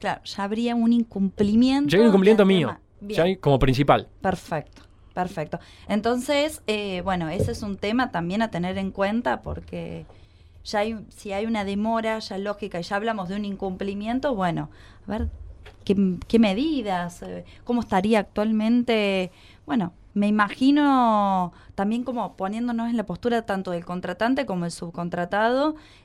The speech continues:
Speaker 1: de qué manera se puede evitar esta situación de incumplimiento. Tal vez es medio difícil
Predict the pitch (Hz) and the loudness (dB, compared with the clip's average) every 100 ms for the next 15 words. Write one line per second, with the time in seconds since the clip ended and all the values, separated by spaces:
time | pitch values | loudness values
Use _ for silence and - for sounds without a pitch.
0 | - 185 185 - 214 233 254 247 240 240 | -12 -6 -6 -6 -2 0 2 2 0 0
1 | 226 233 - 185 - 185 190 208 247 - | 0 -2 -2 -8 -6 -4 -2 0 0 0
2 | 196 180 180 175 - 233 202 160 - - | 0 0 0 -4 0 0 2 -2 -10 -12
3 | 143 - 143 - 131 71 - - - - | -12 -12 -12 -10 -10 -10 -10 -12 -14 -14
4 | - - - - - - 254 240 233 226 | -14 -16 -20 -20 -8 -2 0 0 0 -2
5 | 208 185 190 175 - 190 | -6 -10 -12 -14 -10 -12